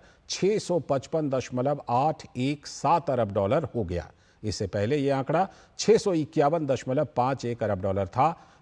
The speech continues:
पिछले कई हफ्तों से विदेशी मुद्रा भंडार में लगातार बढ़त देखी जा रही है। दस मई को ये छह सौ अड़तालीस अरब डॉलर पर था।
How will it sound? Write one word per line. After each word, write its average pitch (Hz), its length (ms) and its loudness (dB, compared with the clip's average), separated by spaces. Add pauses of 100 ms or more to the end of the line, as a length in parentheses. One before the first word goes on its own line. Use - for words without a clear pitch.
पिछले 127 300 0
कई 180 240 -2
हफ्तों 143 260 -2
से 175 140 -2
विदेशी 127 360 -2
मुद्रा 117 280 0
भंडार 107 360 0
में 135 120 -2
लगातार 123 720 -2
बढ़त 101 260 -2
देखी 90 320 -6
जा 95 120 -2
रही 110 260 -2
है। 190 200 0 (320)
दस 156 300 0
मई 165 220 -2
को 170 180 -2
ये 170 360 0
छह 180 240 0
सौ 147 160 0
अड़तालीस 113 520 -2
अरब 139 160 2
डॉलर 131 240 2
पर 120 160 -4
था। - 340 -6